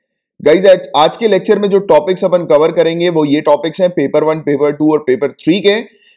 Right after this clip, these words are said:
And अगर आप पहली बार इस वीडियो को देख रहे हैं, पहली बार इस चैनल पे आए हैं, प्लस अगर आप सिविल सर्विसेज की तैयारी कर रहे हैं तो आपके लिए मैंडेटरी है, आप तुरंत चैनल को सब्सक्राइब कीजिए, बेल आइकन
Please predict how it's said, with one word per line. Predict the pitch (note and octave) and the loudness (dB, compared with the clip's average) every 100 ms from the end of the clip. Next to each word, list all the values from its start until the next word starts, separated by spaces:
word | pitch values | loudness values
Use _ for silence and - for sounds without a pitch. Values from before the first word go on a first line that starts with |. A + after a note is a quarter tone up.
| - C#3 | -4 0
And | D#3 | 2
अगर | E3 | 4
आप | F#3 | 2
पहली | F3+ D#3+ F#3+ | 2 0 2
बार | G#3 G3+ G3+ - | 4 4 4 -2
इस | E3 | -2
वीडियो | D3 D3+ F#3 | 0 2 2
को | F3+ F3 | 2 0
देख | D3 E3 | 2 2
रहे | F3 E3+ | 2 2
हैं, | F3+ | 0
पहली | F3+ C#3+ C#3+ | 2 0 2
बार | D#3+ D#3+ | 0 0
इस | D#3+ | -2
चैनल | C3+ C3 D#3+ | -4 -2 -2
पे | E3+ | 0
आए | D#3+ D3+ D#3+ | 0 0 0
हैं, | F3 | -2
प्लस | E3+ D#3+ F3+ - | 0 0 0 -2
अगर | C3+ C#3+ | 0 2
आप | C#3+ | 0
सिविल | - D#3+ G3+ | 0 0 0
सर्विसेज | G3+ F#3+ G3 F#3+ | 0 0 -2 -4
की | - | -6
तैयारी | E3+ D#3+ D3+ D#3 | -2 0 2 0
कर | F3 F3 | -2 -2
रहे | E3+ | -2
हैं | E3+ F#3 F#3+ _ _ _ | 0 -2 -4 _ _ _
तो | D3+ | 0
आपके | D#3 - | 0 -2
लिए | F3 F3+ | -4 -2
मैंडेटरी | E3 C#3+ D3 D#3+ E3 G3+ | 0 0 0 -2 0 2
है, | G3 G3+ | 0 0
आप | D3 D3 | -4 -2
तुरंत | E3 F#3+ G#3 | -2 -2 0
चैनल | F#3 E3+ F3 | 0 0 -2
को | F3 | -4
सब्सक्राइब | D3+ C3 D#3+ D3+ F3+ | -4 -4 0 0 0
कीजिए, | F3+ F#3+ F3 G3 | -4 -4 0 0
बेल | E3+ F3+ D3 | 2 2 2
आइकन | D#3+ E3+ | 0 -4